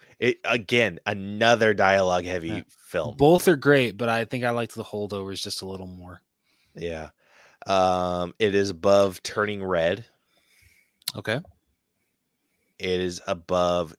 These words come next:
Speaker 1: Tusk.
Speaker 2: Honestly, I'm happy about that.
Speaker 1: <laughs>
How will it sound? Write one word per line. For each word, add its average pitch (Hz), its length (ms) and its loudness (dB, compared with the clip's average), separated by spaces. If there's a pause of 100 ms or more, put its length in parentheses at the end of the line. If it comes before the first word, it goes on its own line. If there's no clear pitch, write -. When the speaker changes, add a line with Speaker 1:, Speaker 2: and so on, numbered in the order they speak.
Speaker 1:
Tusk. - 680 -6 (2250)
Speaker 2:
Honestly, 98 380 -4
I'm 87 400 -12
happy 87 560 -12
about 87 320 -20
that. 90 340 -16 (320)
Speaker 1:
<laughs> - 480 0